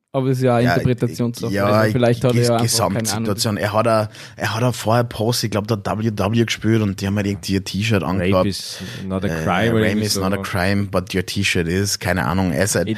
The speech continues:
Speaker 3: it never
Speaker 2: ja.
Speaker 3: was, but your T-Shirt is.
Speaker 2: <laughs>
Speaker 3: Hab ich
Speaker 2: Ja.
Speaker 3: dann gepostet.
Speaker 2: Ja, äh,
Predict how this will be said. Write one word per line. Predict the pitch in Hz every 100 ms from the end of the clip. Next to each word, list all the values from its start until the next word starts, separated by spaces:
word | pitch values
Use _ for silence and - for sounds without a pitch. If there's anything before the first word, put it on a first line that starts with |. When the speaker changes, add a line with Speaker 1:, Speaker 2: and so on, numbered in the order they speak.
| -
Speaker 3:
it | 120
never | 120 127 131
Speaker 2:
ja. | 107
Speaker 3:
was, | 113 123 120
but | 139 139
your | 113 -
T-Shirt | 120 123 113 101
is. | 104 135
Speaker 2:
<laughs> | 120 123
Speaker 3:
Hab |
ich | 113
Speaker 2:
Ja. | 107
Speaker 3:
dann | 104 113
gepostet. | 101 101 107 - 95
Speaker 2:
Ja, | 107 113 139
äh, | 147